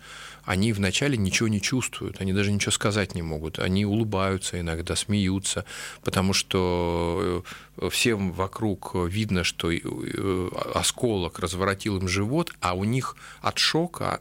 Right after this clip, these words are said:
происходит такая анестезия, и они ничего не чувствуют. Как бы шок. Шок, он с-, с-, э, с-, притупляет боль, он ее, так сказать, закрывает. А вот потом, когда этот шок проходит,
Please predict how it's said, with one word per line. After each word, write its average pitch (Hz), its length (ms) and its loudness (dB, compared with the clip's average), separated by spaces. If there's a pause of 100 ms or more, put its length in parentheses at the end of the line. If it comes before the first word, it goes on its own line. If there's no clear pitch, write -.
(140)
происходит - 340 -2
такая 107 200 2
анестезия, 110 880 2 (160)
и - 80 0
они 104 120 2 (100)
ничего 143 220 2
не 143 80 0
чувствуют. - 440 -4 (720)
Как - 200 -12
бы 113 60 -4
шок. - 360 2 (140)
Шок, - 260 0
он 120 320 0
с-, - 240 -2
с-, 107 420 -4
э, 107 460 0
с-, - 160 -6
притупляет 120 560 0
боль, 101 360 0
он 90 160 0
ее, 90 280 2 (1000)
так - 120 -12
сказать, 92 220 -6
закрывает. 92 640 0
А 104 80 0
вот 95 220 -2
потом, 120 720 0
когда 87 260 -2
этот 101 200 -6
шок - 240 -2
проходит, 123 680 -2